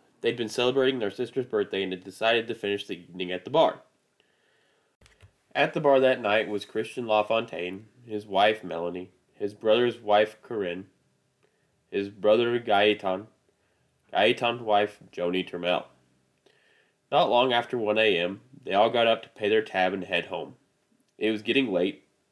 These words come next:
The brothers had had to work late at their excavation company, and they were tired. So it was pretty much time to pay the tab and go home. Christian, Melanie, and Gaetan were standing by the end of the bar, away from the front door.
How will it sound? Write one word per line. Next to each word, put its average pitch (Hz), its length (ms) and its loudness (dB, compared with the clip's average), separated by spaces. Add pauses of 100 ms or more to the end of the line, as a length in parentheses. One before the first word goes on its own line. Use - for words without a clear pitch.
(360)
The 107 60 -12
brothers 143 340 4
had 135 180 2
had 127 200 0
to 101 80 2
work 147 340 0
late 95 320 -4 (140)
at 104 160 -2
their 110 160 -2
excavation 110 580 -2
company, 90 480 -4
and 69 220 -10
they 87 120 -4
were 90 120 -2
tired. 50 420 -4 (1300)
So 107 220 2
it 117 60 4
was 110 180 0 (220)
pretty 170 200 -2
much 135 300 2
time 104 300 -2
to 98 60 -4
pay 92 280 0
the 98 100 -6
tab 90 380 -2
and 87 100 -8
go 87 140 -2
home. 123 320 2 (920)
Christian, 156 400 0
Melanie, 117 380 2
and 110 100 -4
Gaetan 101 600 2
were 90 80 -4
standing 107 400 -2
by 101 120 2
the 95 120 2
end 104 100 -2
of 117 60 -2
the 113 60 -4
bar, 92 300 0
away 92 380 0
from 117 180 -10
the 110 80 -2
front 90 360 -6
door. 101 340 0